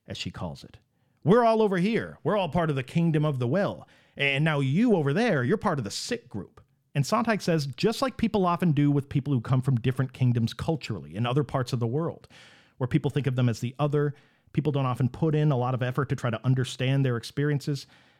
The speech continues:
In fact, their very existence scares people sometimes that they'd ever have to consider something more complicated about what the human condition is. People treat the experiences of the sick in a similar sort of way. Sick people are in a weird spot in today's world, Sontag would say.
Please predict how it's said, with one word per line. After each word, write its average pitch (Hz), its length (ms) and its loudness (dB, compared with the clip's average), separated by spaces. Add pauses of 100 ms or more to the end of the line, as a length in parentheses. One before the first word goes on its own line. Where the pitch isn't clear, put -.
(100)
In 151 100 2
fact, 147 200 0
their 156 120 4
very 160 300 2
existence 139 540 0
scares 180 500 0
people 123 280 -4
sometimes 117 460 -2
that 123 100 -2
they'd 143 180 -2
ever 190 200 0
have 180 160 0
to 165 80 -4
consider 160 360 0
something 139 280 2
more 135 140 4
complicated 131 640 -2
about 117 220 -2
what 139 180 -2
the 127 80 -2
human 127 300 4
condition 117 440 2
is. 135 320 -2 (400)
People - 300 -2
treat - 300 -2
the 151 100 2
experiences 143 600 -4
of 123 100 -2
the 123 100 -6
sick - 500 -4 (300)
in 143 100 2
a 135 60 0
similar 143 380 0
sort 117 240 -4
of 113 120 -4
way. 127 320 -6 (560)
Sick - 360 -8
people 165 540 0 (260)
are 160 140 0
in 151 60 2
a 147 60 2
weird 156 380 0
spot 151 360 -4
in 113 60 -2
today's 95 340 -6
world, 80 240 -8
Sontag 82 440 -6
would 80 100 -16
say. - 260 -12